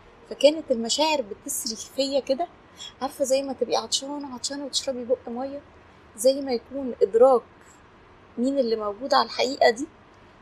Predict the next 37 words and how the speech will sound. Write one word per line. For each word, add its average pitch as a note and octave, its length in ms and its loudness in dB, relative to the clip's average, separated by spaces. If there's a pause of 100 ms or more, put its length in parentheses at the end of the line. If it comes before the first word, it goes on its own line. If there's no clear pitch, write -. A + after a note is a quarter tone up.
هو A#3+ 140 4
دي B3 120 0
زي C4+ 240 2
ما B3+ 100 -2
يكون B3+ 400 -4 (960)
حد G#3+ 360 0
بياخد A#3 520 4
لأول C4 340 4
مرة C4 300 0
بق A#3+ 260 -2
مية، G#3+ 300 -8
فكل D4 480 -2
شعور B3 460 -2 (120)
كنت - 160 -8
بحس A3 420 -6
بيه A#3+ 180 -2 (960)
بيبقى A3+ 240 4
عامل C#4 160 6
زي B3+ 260 2
بق A#3 220 0
المية A3 340 -4
دي. G#3 100 -16 (100)
الله، B3 280 -4
هو C4+ 360 -4
ده C4 120 -4
الغضب B3 480 -2
يا A#3 60 -4
مسعودي، A#3+ 500 -10 (360)
عايزة C4 240 0
أبقى A#3 160 2
صاحبته. - 540 -6
<laughs> - 60 -6
اللي C#4+ 160 8
هو C#4+ 460 10
ده. - 80 8 (760)
<laughs> - 840 4
يعني A#3 200 6